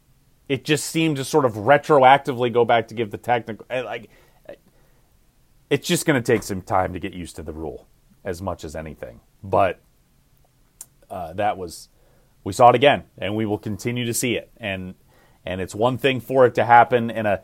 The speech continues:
you know, forty-five po-, uh, twice in a forty-five point win over an N A I A team. It's one thing to happen in a twenty-point game last night. That's going to come into play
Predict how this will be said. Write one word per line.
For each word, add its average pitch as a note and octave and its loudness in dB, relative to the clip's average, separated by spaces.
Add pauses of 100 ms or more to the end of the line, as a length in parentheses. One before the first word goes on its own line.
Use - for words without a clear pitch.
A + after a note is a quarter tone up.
(220)
you G#2+ -12
know, F#2+ -6
forty-five A#2+ 2
po-, - -10
uh, A#2+ -2
twice C#3+ 2
in A#2+ -4
a G2+ 0
forty-five B2+ 4
point A#2+ -4
win A#2+ -2
over A2+ 4
an A2 -2
N A#2 -4
A A2 2
I A2+ 6
A A2 4
team. A#2 -6
It's G2 -10
one B2 -2
thing A#2 -6
to G#2+ 0
happen A2+ 2
in G#2+ -4
a G2 -6
twenty-point G#2+ -8
game G#2 -4
last G2 -4
night. G2+ -6 (240)
That's C#3 8
going D3+ 4
to C3 -6
come D3 4
into C#3+ -4
play G2 2